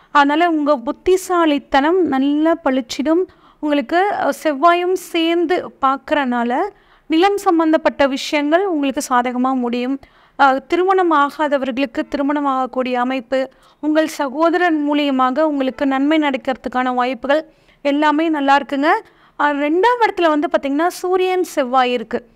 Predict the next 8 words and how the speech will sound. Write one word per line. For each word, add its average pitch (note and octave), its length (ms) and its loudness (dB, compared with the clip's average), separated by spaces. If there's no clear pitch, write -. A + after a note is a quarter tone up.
அப்ப D#4+ 300 2
உங்களோட C#4+ 300 0
வார்த்தைகள்ல E4+ 680 2
மட்டும் C4+ 420 -4
ரொம்ப C#4+ 380 0
கவனமா C#4 600 0
இருக்கணும். D4 380 -4
சூரியனும் F4 800 0